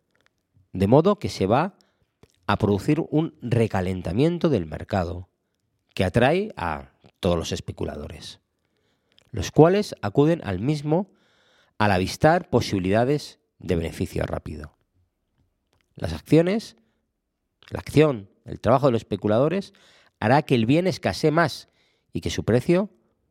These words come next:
suba, atrayendo a nuevos especuladores y produciéndose entonces una espiral alcista de los precios.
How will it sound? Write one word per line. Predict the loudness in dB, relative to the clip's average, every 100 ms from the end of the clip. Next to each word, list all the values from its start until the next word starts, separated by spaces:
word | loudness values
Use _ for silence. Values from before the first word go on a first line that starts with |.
| _
suba, | -8 -2 -2 -2 -10 _ _ _ _ _ _ _ _ -6
atrayendo | -2 2 2 2 0 -2
a | -2
nuevos | 2 2 0 -4 _
especuladores | -8 -6 -2 0 2 2 0 -6 -12 _ _ _ _
y | -4
produciéndose | 0 2 0 0 0 0 -2
entonces | 0 -2 -2 -4
una | -2 -2
espiral | -2 -2 0 -2 -10 _ _ _ -6
alcista | -6 -4 -6 -6 -10 -10 -12 _ _
de | -10 -6
los | -4 -4
precios. | -6 -6 -8 -14 -16